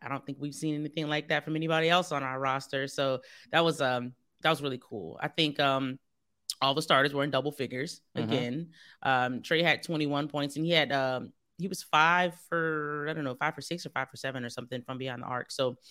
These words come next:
Speaker 1: that was awesome to see him knocking down some shots. And, and Zion was really taking advantage of, you know, when, when Trey's man is starting to drift over to Zion, he's like, "Mm-mm, nope," and pass it to Trey. Trey's wide open.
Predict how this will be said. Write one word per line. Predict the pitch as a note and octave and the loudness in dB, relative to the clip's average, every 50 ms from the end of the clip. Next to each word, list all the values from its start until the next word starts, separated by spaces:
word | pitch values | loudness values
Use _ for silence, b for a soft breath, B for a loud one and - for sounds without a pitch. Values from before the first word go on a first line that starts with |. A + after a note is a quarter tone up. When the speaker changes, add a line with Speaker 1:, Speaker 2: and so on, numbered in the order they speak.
| B B B B B B - | B B B B B B 4
Speaker 1:
that | D3+ C#3 D#3 E3+ | 6 6 6 6
was | F#3 C#3+ | 4 0
awesome | C3+ B2+ B2+ B2+ - - B2+ | 0 0 0 0 -2 -6 -8
to | C3 | -8
see | - - C3+ C3 | -6 -6 -6 -6
him | C#3 C#3 C3+ B2+ | -4 -4 -6 -4
knocking | A#2+ A#2+ B2 - B2+ A#2+ | -4 -6 -6 -6 -8 -8
down | B2 A#2+ B2 A#2+ | -6 -6 -6 -6
some | - C3 | -8 -10
shots. | - - C3 A#2+ B2 C3+ - - | -6 -2 -2 0 -2 -2 -4 -4
And, | C3 B2 B2 b b b b b | -4 -4 -4 b b b b b
and | b D3 | b 2
Zion | C#3 D3+ D3+ D#3 E3 E3 | 4 6 8 8 8 6
was | D#3+ C3 - | 4 2 4
really | D#3 D#3 D#3 D3+ | 4 4 4 2
taking | C#3+ - F3 D#3+ D#3 - D#3 D3 D3 C#3 | 2 2 2 2 4 4 2 0 0 0
advantage | D3 D3+ C#3 - D3 D#3 F3 F#3 F3 D#3 - | -2 -2 4 6 6 6 8 6 4 0 0
of, | - - C3+ C3+ C3+ C3 C3+ C3 B2 - - | -2 0 2 4 4 4 4 2 -2 -4 -2
you | D#3 D#3+ | 0 0
know, | C#3 B2 | 2 2
when, | A#2+ C3 C#3 C3 C3 - - _ _ _ - | 2 2 0 0 0 -4 -8 _ _ _ -4
when | D3 D#3 | -2 -2
Trey's | D#3 - G3+ F3 F3+ F3+ E3 D#3+ | 0 4 6 6 6 6 6 6
man | D#3+ E3 G3 G#3+ F#3 | 6 6 8 6 6
is | D#3+ - | 4 2
starting | - D#3+ D#3 C#3+ D3+ | 2 2 2 4 2
to | D3+ C#3+ C#3 C3 - _ _ _ - | 2 2 2 0 -2 _ _ _ -4
drift | - E3 E3+ E3 E3 E3+ | 2 2 2 2 4 2
over | E3 D#3+ D3+ D#3 | 4 4 4 2
to | D3 | 0
Zion, | C3+ C#3+ D3 E3 F3+ E3 D3 D3+ | 0 2 2 2 4 2 0 0
he's | F3 D#3+ - | -2 -2 -2
like, | C#3+ C#3 - | -2 -2 -2
"Mm-mm, | - G3+ C#3+ E3 E3 D#3 | -4 -8 -6 -4 -2 2
nope," | D#3 G3 A#3 B3 A#3+ - - | 6 6 6 6 6 2 -10
and | C3 A#2+ - | -12 -8 -2
pass | - D3 C3 C3 - | 2 2 2 2 0
it | C#3+ | -4
to | C#3 C#3 | -10 -6
Trey. | - - F3 F#3 F#3 F#3 | 0 2 2 2 2 0
Trey's | - - C#3+ C#3+ C#3 C3+ | -4 -2 -2 -2 -2 -4
wide | D3 D3 D3+ D#3+ | -4 -2 -2 -2
open. | E3 E3 C3 A#2+ A#2+ | -4 -4 -6 -12 -12